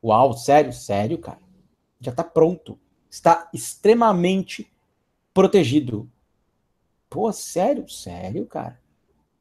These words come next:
Ah, Vitor, mas é muito difícil, cara. Como é que eu vou trabalhar com esse cara? Com o S Q L Data Warehouse, vamos falar disso mais pra frente, você pode usar tranquilamente o Transact S Q L, cara.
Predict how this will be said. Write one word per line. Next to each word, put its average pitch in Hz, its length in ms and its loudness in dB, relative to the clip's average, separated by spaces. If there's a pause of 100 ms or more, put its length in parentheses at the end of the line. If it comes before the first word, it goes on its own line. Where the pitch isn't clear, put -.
(920)
Ah, 196 240 6
Vitor, 180 260 2
mas 170 300 0
é 208 100 -2
muito 214 220 -2
difícil, 202 720 -4
cara. 170 260 4
Como 175 160 -2
é 214 60 2
que 214 100 -8
eu 226 40 2
vou 220 120 0
trabalhar 196 540 4
com 196 80 0
esse 190 280 -2
cara? 170 580 4 (960)
Com 277 380 8
o 254 40 6
S 247 240 0
Q 240 140 -4
L 196 80 2
Data 175 340 -2
Warehouse, 143 640 4
vamos 139 180 -4
falar 175 200 4
disso 170 240 -6
mais 165 120 -2
pra 165 140 -2
frente, 175 420 -2
você - 280 -8
pode 208 280 -4
usar 214 220 -2
tranquilamente 220 720 -2
o - 60 -20
Transact 220 560 2
S 226 200 -4
Q - 80 -2
L, 226 460 4
cara. - 380 -6